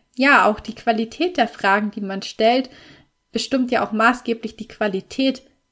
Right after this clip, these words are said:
der Antworten, die man erhält. Aus diesem Grund gebe ich mir ja auch immer so viel Mühe mit den Fragen, was <laughs> ich zum Glück ja auch schon von einigen,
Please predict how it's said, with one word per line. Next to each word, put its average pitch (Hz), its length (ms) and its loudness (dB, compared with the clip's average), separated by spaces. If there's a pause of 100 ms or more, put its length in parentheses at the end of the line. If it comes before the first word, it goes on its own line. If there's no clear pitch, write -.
der - 180 -2
Antworten, 190 720 0 (520)
die 214 100 -4
man 185 160 -2
erhält. 190 640 -2 (920)
Aus 220 200 -2
diesem 294 300 2
Grund 220 640 0 (220)
gebe 220 240 4
ich 214 140 2
mir 240 100 2
ja 196 140 4
auch - 80 -8
immer 208 280 0
so 196 140 -10
viel - 200 -10
Mühe 220 260 6
mit 185 220 -6
den 156 140 -8
Fragen, 202 640 0 (720)
was 202 520 0
<laughs> - 60 -8
ich 240 340 6
zum 220 160 -2
Glück 240 320 0
ja 208 240 0
auch 202 140 0
schon 208 260 -8 (360)
von - 180 -6
einigen, 202 680 -2